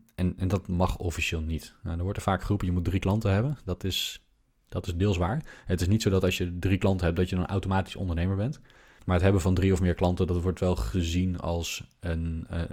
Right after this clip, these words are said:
een argument dat je ondernemer bent. Het is dus niet zwart-wit. En hoe meer argumenten je hebt dat je ondernemer bent,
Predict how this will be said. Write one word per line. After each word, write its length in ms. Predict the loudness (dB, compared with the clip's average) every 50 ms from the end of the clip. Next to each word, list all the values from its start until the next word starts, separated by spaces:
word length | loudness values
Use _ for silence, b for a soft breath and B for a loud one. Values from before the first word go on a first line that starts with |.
| -6
een 140 | -6 -6 -2
argument 520 | 0 0 0 2 2 2 2 2 0 0 -2
dat 160 | -4 -4 -4
je 100 | -6 -6
ondernemer 340 | -4 -2 0 0 0 0 0
bent. 200 | -2 -2 -4 -6
Het 120 | -8 -8
is 60 | -4
dus 140 | -2 -2 0
niet 160 | 0 -2 0
zwart-wit. 380 | 0 0 0 2 0 -2 -4 -8 B B B B B B B B B B
En 80 | 0
hoe 80 | 2 4
meer 160 | 4 4 4
argumenten 400 | 2 2 2 4 2 2 2 4
je 60 | 2
hebt 120 | 2 4 2
dat 120 | 0 -2
je 80 | -2 -4
ondernemer 380 | -2 0 2 2 4 2 4
bent, 320 | 4 2 2 2 -2 -6